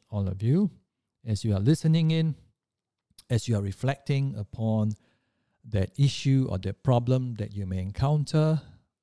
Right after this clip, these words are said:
I will really challenge you to think, to not give up, to find the right way, because you are going to get it.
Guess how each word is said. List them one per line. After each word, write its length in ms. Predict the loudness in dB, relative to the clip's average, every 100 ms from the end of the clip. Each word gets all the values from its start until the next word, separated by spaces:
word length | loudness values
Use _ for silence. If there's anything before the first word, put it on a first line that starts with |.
| _ -8
I 280 | -4 -4
will 480 | -2 0 0 0 0
really 320 | 0 0 -2
challenge 520 | -2 -4 -2 -4 -4 0
you 240 | 0 0 -8 _ _ _ _ _ _
to 100 | -20
think, 440 | -12 -2 0 0 -6 _ _ _ _ _
to 80 | -6
not 300 | -2 -2 2
give 200 | 0 2
up, 300 | 0 -2 _ _ _
to 100 | -18
find 420 | -18 _ -6 -4
the 60 | -4
right 280 | -4 -4 -4
way, 380 | -2 -2 -2 -8 _ -14
because 380 | -4 -2 -2
you 360 | 0 2 2 0 -6
are 180 | -6
going 380 | -6 -8 -10 -10
to 100 | -14
get 260 | -16 -16
it. 120 | -16